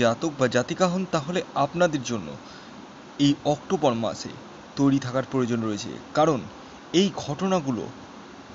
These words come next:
আপনাদের জীবনে ঘটতে চলেছে। হ্যাঁ বন্ধুরা, কী সেই ঘটনা আপনাদের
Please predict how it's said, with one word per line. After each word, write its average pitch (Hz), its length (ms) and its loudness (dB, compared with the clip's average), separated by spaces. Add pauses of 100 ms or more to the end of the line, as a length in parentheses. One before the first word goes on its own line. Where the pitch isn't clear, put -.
(120)
আপনাদের 151 400 -2
জীবনে 101 260 -6 (380)
ঘটতে 123 340 -2
চলেছে। - 300 -8 (400)
হ্যাঁ 120 180 0
বন্ধুরা, 92 320 -12 (480)
কী 190 80 0 (100)
সেই 208 160 4 (120)
ঘটনা 170 300 4 (240)
আপনাদের 175 340 -2